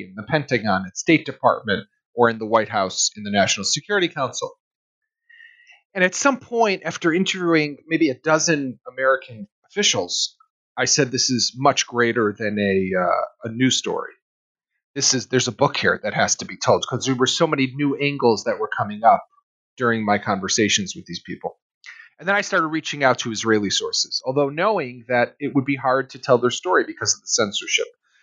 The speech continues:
So I actually did something that was, um, that is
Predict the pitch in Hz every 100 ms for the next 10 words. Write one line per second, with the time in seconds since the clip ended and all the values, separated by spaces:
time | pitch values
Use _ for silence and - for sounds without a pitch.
0 | _ _ - _ _ _ _ - 190 190
1 | 269 - 202 131 196 208 196 156 - 147
2 | 127 123 - _ 131 131 113 135 127 123
3 | 120 117 107 - - - 117 117 113 113
4 | 101 _ _ _ _ _ - 139 123 -
5 | _ _ _ _ _ _ 135 127 - -
6 | -